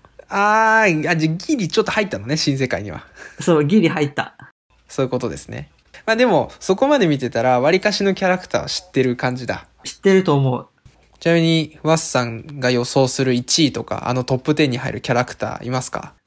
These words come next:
Speaker 2: 第一話の山賊でしょ。不動の一位でしょ、多分。
Speaker 1: モブのモブ。
Speaker 2: ノブ。
Speaker 1: ノブじゃねえ。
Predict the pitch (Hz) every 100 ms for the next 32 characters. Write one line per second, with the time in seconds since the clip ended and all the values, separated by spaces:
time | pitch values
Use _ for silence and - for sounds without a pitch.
0 | _ 156 139 156 143 135 139 160 147 131
1 | 123 120 - - 139 139 135 139 135 131
2 | 101 - _ - 196 180 208 202 214 214
3 | 220 143 135 135 127 131 - _ - -
4 | 170 220 285 247 156 120 135 160 127 101
5 | - _ - _ 135 208 160 117 - _
6 | _ - _ 220 285 339 - 170 165 170
7 | 170 294 370 -